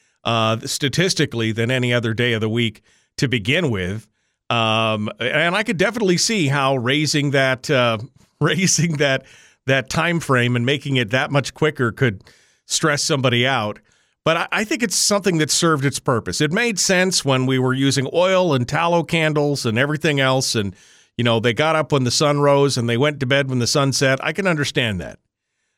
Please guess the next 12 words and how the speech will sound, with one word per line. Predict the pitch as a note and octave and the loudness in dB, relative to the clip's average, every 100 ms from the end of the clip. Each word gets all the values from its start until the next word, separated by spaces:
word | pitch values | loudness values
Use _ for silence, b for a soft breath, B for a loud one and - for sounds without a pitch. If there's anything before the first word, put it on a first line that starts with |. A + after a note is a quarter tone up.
| _ | _
But | A2+ B2+ | -2 0
at | B2+ | 2
this | E3+ F3 | 0 0
point, | - D#3+ C#3+ C#3 C#3 | 0 2 2 0 -2
I'm | B2+ | -4
thinking | A#2 D3+ C3 C3+ B2 | -2 -2 0 -2 -2
that, | A#2 A#2 G#2+ - | -2 -2 -4 -2
uh, | A#2+ A2 A2 C3+ | 0 2 0 -2
I'm | B2 | -2
thinking | D#3 C3+ C3 A#2+ | -2 -2 0 2
that, | A2+ G#2+ A#2 | 0 0 -2
uh, | G2+ | -2